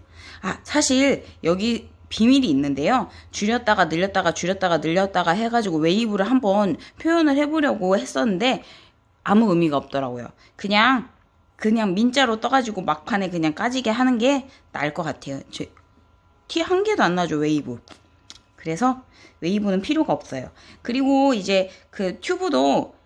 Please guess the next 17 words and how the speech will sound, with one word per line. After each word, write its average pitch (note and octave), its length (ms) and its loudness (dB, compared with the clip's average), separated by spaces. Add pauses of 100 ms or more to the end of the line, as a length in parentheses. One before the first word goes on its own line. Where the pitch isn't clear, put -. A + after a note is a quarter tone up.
(140)
이 F#3+ 160 -4
색실 D4 460 -2
써가지고 C4+ 540 0
똑같이 E4+ 540 -4
만들어주면 G#3 720 0
되는데, E3 520 0 (360)
음, F#3 400 -2 (240)
문-, A3 500 0 (260)
문제는 A#3 380 2
아령이죠. D#3 540 -2 (160)
아령. D#3 420 -2 (1080)
아령은 B3 600 2 (200)
이 G3+ 160 -4
회색, F4+ 420 -6 (340)
회색 D#4+ 320 -4
이제 F3 240 -2
실버로 B3+ 920 2